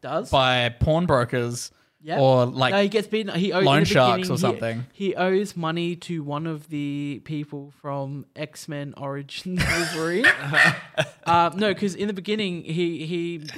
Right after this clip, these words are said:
Speaker 1: makes a all or nothing twenty thousand dollar bet.
Speaker 2: That's right,
Speaker 1: Um,
Speaker 2: yeah.
Speaker 1: loses the fight, and, uh, <laughs> and then
Speaker 2: For anyone who hasn't watched the film before,
Speaker 1: It's
Speaker 2: I'm
Speaker 1: great.
Speaker 2: gonna jump in and say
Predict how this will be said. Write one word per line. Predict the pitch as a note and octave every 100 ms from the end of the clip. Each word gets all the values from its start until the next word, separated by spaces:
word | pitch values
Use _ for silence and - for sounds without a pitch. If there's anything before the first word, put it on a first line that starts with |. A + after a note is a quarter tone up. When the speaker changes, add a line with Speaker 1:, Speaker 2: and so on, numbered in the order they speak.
| E3+
Speaker 1:
makes | E3+ D#3+
a | F3 D#3+
all | F3 F3
or |
nothing | E3+ E3 E3 D3+ C3+
twenty | - F3
thousand | E3 D3+ D#3
dollar | D#3 D3
bet. | C#3+ D3+ D3+ -
Speaker 2:
That's | - - -
right, | B2+ A#2
Speaker 1:
Um, | D#3+ D#3 D3+ C#3+ -
Speaker 2:
yeah. |
Speaker 1:
loses | D#3 G3 B3 A3
the | F3
fight, | G3 F#3+ E3+ C#4+ - _ _ _
and, | D#3 D#3+ D#3+
uh, | D#3+ E3 E3 D#3+ - D#3+ G3
<laughs> | F3 - -
and | - D#3+
then | F3+
Speaker 2:
For | G#3
anyone | A3 D4 D#4+ B3+
who | F3
hasn't | D#3 D#3+ D3 C#3+ C#3+ _ _ _ _ D3
watched | D3 D3+ -
the | F3
film | D#3+ D3+ D#3+
before, | D#3+ C3 A#2+
Speaker 1:
It's | G3+
Speaker 2:
I'm | D#3+
Speaker 1:
great. | E3+
Speaker 2:
gonna | A3+ G#3
jump | F3 F3 F3
in | E3+ D3
and | D3
say | C#3+ B2+